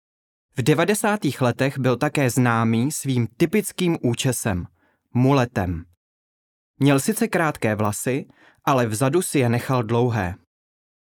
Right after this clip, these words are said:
Po Pittsburghu pak hrál za různé týmy v Americe a krátce také v Rusku.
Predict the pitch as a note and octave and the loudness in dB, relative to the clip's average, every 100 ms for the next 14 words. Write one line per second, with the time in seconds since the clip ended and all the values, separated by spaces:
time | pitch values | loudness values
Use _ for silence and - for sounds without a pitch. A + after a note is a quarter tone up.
0 | _ _ _ D#3+ C#3+ C#3+ A#2 B2 B2 - | _ _ _ -2 0 0 0 0 0 0
1 | D3+ - D#3 F3 G3 F#3+ F3 C3+ C3 F#3+ | -2 -2 -2 0 0 0 0 0 0 0
2 | F#3+ D3+ D3+ D3 G#2+ - A#2+ A#2+ B2 C#3+ | 0 0 0 0 0 -2 0 2 2 0
3 | - G#3 G#3 - - B2+ - C3 C#3+ - | -2 -2 -4 -16 -6 -4 0 0 0 -4
4 | F3 B2+ - B2 B2 C#3 - G#2 | -4 -2 -2 0 0 -2 -4 -8